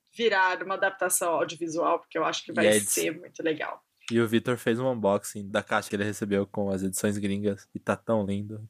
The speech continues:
Speaker 2: Amo a capa brasileira. E não sei se eu trocaria pela de Here the Whole Time, mas a edição tá muito bonita. Tá capa dura, tem jacket. E é, é as coisas que a gente
Speaker 1: Oh.
Speaker 2: gosta.
Speaker 1: Tudo que a gente gosta. Capa dura, jacket. A gente gosta de livro, a gente não gosta de ler, né?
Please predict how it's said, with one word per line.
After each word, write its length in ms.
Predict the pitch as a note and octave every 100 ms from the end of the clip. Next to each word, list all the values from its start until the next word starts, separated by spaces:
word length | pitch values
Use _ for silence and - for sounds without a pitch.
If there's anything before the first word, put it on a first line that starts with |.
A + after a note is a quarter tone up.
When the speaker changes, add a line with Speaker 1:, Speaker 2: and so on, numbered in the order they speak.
| -
Speaker 2:
Amo 280 | C#3+ E3 F#3
a 80 |
capa 240 | - D3 C#3
brasileira. 560 | B2 B2 G#2+ G2+ G#2+ A#2 _
E 340 | A#2 A2 G#2+ G#2+
não 120 | A2+
sei 160 | A#2 B2
se 80 | B2+
eu 40 |
trocaria 520 | B2 A#2 A#2+ G#2+ A2
pela 280 | A2 G#2+ G#2
de 120 | G2+
Here 160 | G2+ G#2
the 80 | G#2
Whole 180 | G#2 -
Time, 280 | G2 G2
mas 340 | G#2 G#2+ G2+ - _
a 80 | A#2+
edição 320 | A2 - A2+
tá 140 | A2 A2+
muito 440 | A#2 A2+ A#2+ A#2
bonita. 400 | A#2+ A2+ G#2+ -
Tá 280 | - G#2+ G#2
capa 260 | - - C3
dura, 240 | A2+ A2
tem 160 | B2+ A#2+
jacket. 480 | G#2 G#2+ G2+ F#2+
E 240 | G2 G2 A#2
é, 360 | B2+ A#2 A#2+ A#2+ A#2+ C3 B2+ -
é 60 | A2+
as 100 | -
coisas 200 | B2 -
que 60 |
a 20 | A#2
gente 140 | A3+
Speaker 1:
Oh. 40 |
Speaker 2:
gosta. 380 | A2 G#2+ A2 - - _ _ _
Speaker 1:
Tudo 160 | C4 B3+
que 80 | C4
a 60 |
gente 260 | A3+ A3 -
gosta. 560 | F#3+ F#3 A#3+ - - _ _ -
Capa 280 | G3 G3
dura, 640 | F3 D3+ E3 A3 A3+ G#3+ D3+
jacket. 760 | - D#3 G#3 A3+ - G3+ - - _ _ _ _ _
A 20 |
gente 140 | F3+ G3+
gosta 300 | A3+ A#3 A#3+
de 120 | G#3
livro, 200 | G3+ G#3
a 20 |
gente 180 | G#3 G3+
não 80 | G#3+
gosta 180 | G3 G3
de 80 | F#3
ler, 340 | F3 D#3+ G#3+
né? 140 | G#3